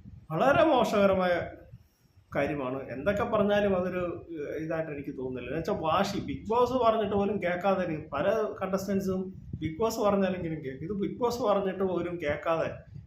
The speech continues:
ഏഹ്, ഇതിൻ്റെ വാശി പുറത്ത് ജിഷൻ ഒരു സം-, തീരുമാനം എടുത്ത അനുമോൾ വേറൊരു എതിരായിട്ടൊരു തീരുമാനമാണ് എടുക്കുന്നത്. എന്നിട്ട് അത് വാശി പുറത്ത് ആര് പറഞ്ഞാലും കേൾക്കാത്ത ഒരു രീതിയിലൊക്കെ, അതൊക്കെ നമ്മൾ ഒരു,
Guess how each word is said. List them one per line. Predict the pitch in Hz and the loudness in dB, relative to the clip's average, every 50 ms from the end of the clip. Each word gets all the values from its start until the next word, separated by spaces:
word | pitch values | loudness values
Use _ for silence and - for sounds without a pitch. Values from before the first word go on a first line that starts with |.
| - - - 143 | -20 -16 -8 -6
ഏഹ്, | 139 135 127 | -4 -4 -4
ഇതിൻ്റെ | 131 - 151 160 156 151 147 | -6 -6 -8 -8 -8 -6 -6
വാശി | 147 151 156 170 214 196 - 226 226 - | -2 0 2 2 2 2 0 -2 -4 -2
പുറത്ത് | 190 180 175 165 - 147 131 131 | -2 -2 -2 -2 -4 -4 -4 -4
ജിഷൻ | 156 165 160 226 220 214 208 | -4 -4 -2 -2 0 0 2
ഒരു | 202 208 190 | 2 2 0
സം-, | 196 196 175 156 - 160 165 160 | 2 0 -2 -2 -4 -6 -6 -6
തീരുമാനം | 180 170 175 185 190 190 | -6 -2 0 0 0 0
എടുത്ത | 180 170 143 180 175 165 - - - - - - 123 | -2 -2 -2 0 0 0 -2 -4 -6 -12 -14 -12 -10
അനുമോൾ | 156 160 175 190 196 185 180 165 160 160 | -8 -8 -4 -2 0 0 0 0 0 0
വേറൊരു | 165 175 175 170 151 | 0 0 0 -2 -2
എതിരായിട്ടൊരു | 143 151 175 185 175 175 170 170 156 156 - - _ - | -4 -2 -2 -2 -2 -2 -4 -8 -10 -12 -16 -20 _ -10
തീരുമാനമാണ് | 160 151 151 151 156 151 143 139 | -8 -6 -6 -6 -4 -6 -6 -8
എടുക്കുന്നത്. | 131 120 - 127 107 131 127 - - - _ - - - - - - _ _ _ _ - - - - _ _ - | -10 -10 -12 -12 -10 -10 -12 -14 -14 -16 _ -14 -14 -14 -16 -18 -18 _ _ _ _ -20 -20 -20 -20 _ _ -4
എന്നിട്ട് | 156 196 220 226 | -2 0 2 2
അത് | 226 220 | 2 2
വാശി | 214 196 175 185 180 220 | 4 4 2 2 2 -2
പുറത്ത് | 202 - 190 180 185 190 | -2 -2 -2 0 0 0
ആര് | 170 180 185 190 | 0 2 2 2
പറഞ്ഞാലും | 185 175 175 180 180 175 175 160 | 2 0 0 0 -2 -4 -4 -4
കേൾക്കാത്ത | 165 165 160 165 190 185 180 | -4 -4 -4 -2 -4 -4 -4
ഒരു | 180 160 151 147 | -4 -6 -6 -6
രീതിയിലൊക്കെ, | 147 151 147 151 147 143 147 139 147 | -8 -10 -8 -8 -8 -8 -10 -10 -8
അതൊക്കെ | 143 143 135 131 - 175 202 214 - 240 233 - - - - - - 156 | -8 -6 -6 -6 -4 -4 -4 -2 -2 -2 -4 -4 -6 -8 -10 -12 -10 -8
നമ്മൾ | 151 139 135 160 175 196 | -8 -6 -4 -2 0 2
ഒരു, | 208 208 202 208 208 | 2 2 4 4 4